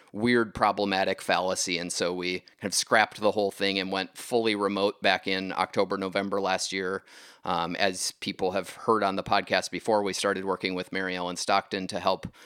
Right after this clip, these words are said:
us think through remote work strategies and policies and tools and procedures.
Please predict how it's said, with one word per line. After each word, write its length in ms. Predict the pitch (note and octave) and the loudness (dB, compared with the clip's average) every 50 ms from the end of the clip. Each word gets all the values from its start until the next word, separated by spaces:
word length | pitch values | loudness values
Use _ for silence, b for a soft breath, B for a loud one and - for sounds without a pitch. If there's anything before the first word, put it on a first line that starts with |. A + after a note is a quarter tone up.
| B B B B | B B B B
us 180 | - G#2+ - - | -2 0 0 -2
think 300 | - - B2 A2 G2 - | -2 -2 -2 -2 -2 -6
through 540 | - - G#2+ G#2+ G#2 G#2 G2+ G2 G2 F#2+ - B B B B - | -10 -8 -4 -2 0 0 0 -2 -2 -4 -6 B B B B -2
remote 320 | G#2 A2 G#2 G2 G#2 - | 0 2 4 2 2 2
work 200 | G#2+ G2+ F#2+ - | 2 0 0 0
strategies 640 | - - - B2 A2+ G#2+ G#2 G#2 G2 G2+ G2 F#2+ F#2 | -2 2 4 4 4 4 2 0 -2 -4 -4 -4 -4
and 140 | F#2 F2+ - | -6 -6 0
policies 520 | - A#2+ G#2+ G#2+ G#2 - - G#2 G2 G2 | 2 4 4 4 2 0 -2 -4 -2 -2
and 160 | G2+ F#2+ F#2+ | -2 -4 -4
tools 420 | - - C#3+ C3 B2 B2 A#2+ G#2+ A2 | -4 -2 0 0 0 0 0 0 -2
and 120 | F#2 F#2+ | -4 -4
procedures. 760 | - G#2 F#2+ - A#2+ A#2 A2+ G#2+ A2 G#2+ G#2+ G#2 G2+ - | -4 -4 -2 0 0 0 0 0 0 0 0 0 -2 -4